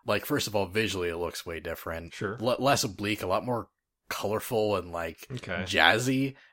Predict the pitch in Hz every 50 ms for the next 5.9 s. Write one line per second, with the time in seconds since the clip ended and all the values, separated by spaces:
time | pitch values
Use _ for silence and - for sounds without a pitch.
0 | _ _ - 104 107 104 104 101 101 98 98 98 95 - - - - 87 - -
1 | _ _ _ _ 107 113 - 135 139 - - 139 131 113 101 - - - - -
2 | - 110 - - - - - 92 87 85 82 85 85 85 82 - 117 120 110 98
3 | 98 92 90 85 85 82 87 90 - _ _ - _ _ _ _ _ _ _ _
4 | _ - _ _ - 104 98 92 85 139 147 151 156 135 131 196 196 170 143 135
5 | 156 139 135 135 107 - - - - 139 131 120 - - 80 - - -